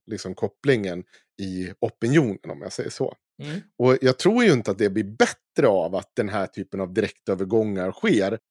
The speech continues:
Speaker 1: mellan, eh, kommunal och sossarna. Sen kan jag tycka personligen att jag tycker att det är jätte-, jättebra att, eh, vi har en bunt fackliga företrädare som är inne och, och lever rövare inom sossarna. Nu tror inte jag att du kan leva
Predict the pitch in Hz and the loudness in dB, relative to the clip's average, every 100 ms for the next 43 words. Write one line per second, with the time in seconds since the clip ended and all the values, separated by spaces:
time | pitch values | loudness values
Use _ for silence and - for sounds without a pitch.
0 | _ - 113 98 92 90 90 90 98 - | _ -6 0 0 0 0 -2 -6 -10 -8
1 | 113 95 90 92 52 - - - 123 104 | -4 -2 -2 -4 -8 -10 -16 -4 -2 0
2 | 98 98 92 92 - 101 - - - 98 | 0 0 0 -2 -6 -10 -10 -8 -6 -6
3 | - _ _ _ - 170 196 196 110 87 | -10 _ _ _ -4 -2 2 2 2 -2
4 | _ - 196 - _ _ - 208 - _ | _ 0 0 0 _ _ -2 -2 -4 _
5 | 113 - 175 135 95 92 - - 107 101 | -8 0 0 2 -2 -6 -10 -12 -4 -4
6 | 101 101 107 139 - _ _ _ - 131 | -2 -4 0 0 0 _ _ _ 2 4
7 | 135 127 _ 139 135 190 117 110 - _ | 4 2 _ 0 2 4 4 2 -2 _
8 | _ _ - - - 107 98 98 110 113 | _ _ -8 -8 -2 0 2 0 0 2
9 | 113 104 101 101 98 - - - 110 95 | 2 2 0 -4 -4 -8 -10 -6 -4 -2
10 | 104 113 131 180 123 92 87 98 95 92 | 0 0 2 2 2 0 -4 -6 -6 -6
11 | 92 90 92 - 92 90 92 - 101 98 | -6 -6 -6 -6 -4 -4 -4 -6 -2 0
12 | 92 95 98 104 101 90 87 92 - 135 | 0 0 2 2 0 -2 -4 -8 -10 -10
13 | - 208 113 - _ _ _ 131 160 180 | -4 -2 -2 -4 _ _ _ 0 2 2
14 | 151 117 104 104 - 104 104 135 156 139 | 2 2 0 -2 -4 -2 4 4 6 4